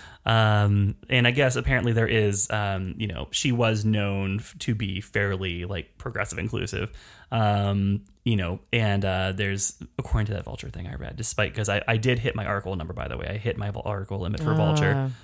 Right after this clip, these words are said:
Speaker 1: within, like, the first week of the month. Um, so I'm, like, trying to use my phone. But anyway.
Speaker 2: <laughs>
Speaker 1: Uh, yeah, no, why not? You know, like, it's, yeah, it's a, it's a guilty pleasure binge it, um, with a genuine non-guilty pleasure binge it for the performances.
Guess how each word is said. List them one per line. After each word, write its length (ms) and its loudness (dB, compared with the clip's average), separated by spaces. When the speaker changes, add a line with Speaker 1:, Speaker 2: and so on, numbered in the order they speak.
Speaker 1:
within, 240 2
like, 100 -4
the 60 -6
first 240 -8
week 140 -6
of 40 -6
the 80 -4
month. 240 -8
Um, 320 0
so 200 -2
I'm, 180 0
like, 160 -2
trying 160 -2
to 40 -4
use 100 -6
my 100 -6
phone. 260 -10
But 80 -6
anyway. 240 -4
Speaker 2:
<laughs> 720 2
Speaker 1:
Uh, 400 4
yeah, 300 0
no, 360 2
why 160 2
not? 280 2
You 80 0
know, 160 0
like, 260 0
it's, 320 -2
yeah, 220 -2
it's 80 -8
a, 140 0
it's 100 0
a 40 -2
guilty 260 2
pleasure 320 0
binge 280 -4
it, 180 -4
um, 420 0
with 280 -2
a 60 -2
genuine 960 0
non-guilty 540 0
pleasure 640 -2
binge 240 -2
it 100 -6
for 220 -6
the 60 -10
performances. 760 -6